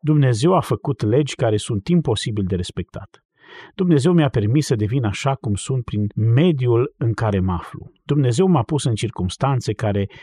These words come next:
îmi impun astfel de constrângeri încât nu pot controla comportamentul" și așa mai departe. Dar ceea ce ne spune Iacov este că Dumnezeu nu poate avea niciun amestec în păcătoșenia noastră, nici direct, nici indirect.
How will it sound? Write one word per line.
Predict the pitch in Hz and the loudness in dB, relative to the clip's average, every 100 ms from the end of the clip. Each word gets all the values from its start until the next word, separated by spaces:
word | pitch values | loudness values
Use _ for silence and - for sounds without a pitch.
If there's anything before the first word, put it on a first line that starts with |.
| - - | -14 -2
îmi | 120 117 | 2 2
impun | 101 - 175 | 0 0 0
astfel | 127 123 - 104 | 2 0 0 0
de | 98 | -2
constrângeri | - 92 - 135 120 104 92 - - - - | -2 -4 -2 -2 0 0 -2 -8 -20 -10 0
încât | 135 117 156 135 | 0 2 0 2
nu | 135 208 196 | 2 2 0
pot | 151 - | -2 -2
controla | 110 101 104 117 | -2 0 -2 -2
comportamentul" | 107 95 90 95 92 104 92 | -2 -2 -4 -2 -2 -2 -4
și | 85 135 | -6 -6
așa | - | -2
mai | 87 82 | -2 -2
departe. | 90 - 69 - - _ _ _ _ _ _ - - | -6 -8 -12 -14 -20 _ _ _ _ _ _ -20 -10
Dar | - 160 | -2 -2
ceea | - 165 | 0 0
ce | 156 | 2
ne | 143 | 0
spune | - - 254 | -2 -6 -2
Iacov | 147 135 143 | -2 0 -2
este | 131 - | -2 -2
că | 143 123 | -2 -2
Dumnezeu | 113 104 117 147 | 0 0 0 2
nu | 117 | 2
poate | 156 151 127 | 0 -2 -2
avea | 101 117 | -2 -2
niciun | 101 101 185 190 151 | 0 0 -2 -2 -2
amestec | 113 104 127 - 107 - _ _ | 0 -2 -2 -6 -8 -12 _ _
în | 170 135 | -2 0
păcătoșenia | 131 - 113 113 151 127 | 0 -2 -4 -2 0 0
noastră, | 98 98 - 76 80 | 0 0 -4 -8 -6
nici | 87 170 160 | 0 0 0
direct, | 180 117 98 - | 0 0 -2 -6
nici | 92 82 90 - | -4 -2 -2 -2
indirect. | 87 76 76 - | -4 -4 -8 -12